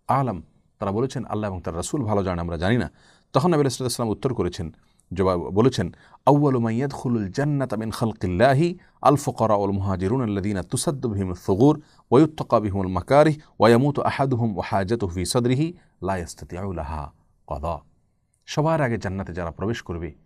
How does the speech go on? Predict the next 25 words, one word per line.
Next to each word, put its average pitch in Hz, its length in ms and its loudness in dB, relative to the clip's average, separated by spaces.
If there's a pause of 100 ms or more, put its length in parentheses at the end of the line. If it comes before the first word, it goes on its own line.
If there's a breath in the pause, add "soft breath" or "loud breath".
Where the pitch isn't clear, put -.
(380)
তারা 98 140 -8
হলেন 85 240 -6
সেই - 220 -6
সকল 120 300 -8
মানুষেরা, 80 540 -8 (720 soft breath)
যাদেরকে 165 440 2
দিয়ে 175 160 2
সমাজের 135 400 -2
মানুষেরা 101 580 -2
অনেক 123 280 -2
কষ্টের - 380 -6
কাজ 90 220 -6
করাতো, 73 380 -10 (880)
অনেক, 180 520 2 (380)
আহ, 82 240 0 (120)
পরিশ্রম 180 460 6
তাদেরকে 117 320 -2
করতে 123 320 -4
হতো। 90 320 -6 (720)
তারা 113 140 2
অনেক 113 260 -2
কষ্ট - 300 -8
সারা 104 260 -6
জীবনভর 87 480 -6
করেছেন 80 500 -10